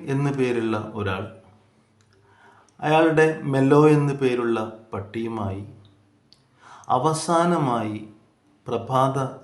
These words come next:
സഞ്ചാരത്തിന് പുറപ്പെടുന്നു. മെലോയ്ക്ക്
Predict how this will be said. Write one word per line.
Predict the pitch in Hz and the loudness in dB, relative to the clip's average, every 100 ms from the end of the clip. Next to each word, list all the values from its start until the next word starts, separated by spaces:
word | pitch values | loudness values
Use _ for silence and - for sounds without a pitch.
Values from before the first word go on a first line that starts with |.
| - | -14
സഞ്ചാരത്തിന് | 110 107 107 104 101 101 95 92 - _ _ _ _ _ _ - | -10 -8 -6 -4 -6 -8 -12 -14 -20 _ _ _ _ _ _ -12
പുറപ്പെടുന്നു. | 92 - - - - _ _ _ _ _ _ _ _ _ _ _ _ _ _ _ - 110 | -12 -12 -16 -18 -20 _ _ _ _ _ _ _ _ _ _ _ _ _ _ _ -8 -4
മെലോയ്ക്ക് | 107 131 127 107 | 0 -2 -2 -10